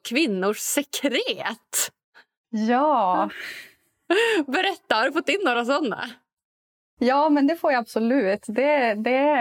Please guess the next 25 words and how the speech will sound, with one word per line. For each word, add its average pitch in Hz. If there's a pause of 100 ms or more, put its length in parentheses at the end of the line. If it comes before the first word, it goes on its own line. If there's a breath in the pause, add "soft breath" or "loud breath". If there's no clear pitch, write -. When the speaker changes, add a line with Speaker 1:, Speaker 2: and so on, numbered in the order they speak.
(240)
Speaker 2:
händer 220
ju 185
med 214
jämna 196
mellanrum 190
att 180
folk 190 (240)
skickar 247
sitt 220
sekret 208 (200)
till 202
mig. 269 (560 loud breath)
Eh, 190
och 214
det 240
har 294
jag 247
ju 214
bett 233
om 254
för 180
att 180
jag 185
använder 190
det 175